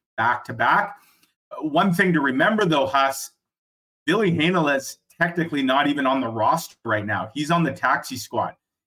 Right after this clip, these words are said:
And I realize, you know, it's more of a technicality, but you still have to create the spot and the space, you know. So I'm really fascinated to see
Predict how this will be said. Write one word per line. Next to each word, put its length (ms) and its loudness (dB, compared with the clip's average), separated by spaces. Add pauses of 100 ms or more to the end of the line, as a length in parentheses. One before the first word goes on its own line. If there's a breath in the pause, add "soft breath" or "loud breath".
(200)
And 280 0
I 60 0
realize, 720 0
you 60 -2
know, 160 -2
it's 220 -8
more 240 0
of 80 -2
a 60 0
technicality, 880 -2
but 300 -2
you 100 -4
still 300 0
have 240 0
to 80 -8
create 520 -4 (240)
the 100 -8
spot 720 0
and 300 -2
the 120 -2
space, 800 -4 (640)
you 80 -4
know. 240 -2
So 480 -2 (920)
I'm 260 2
really 300 2
fascinated 640 -2
to 100 -12
see 500 -6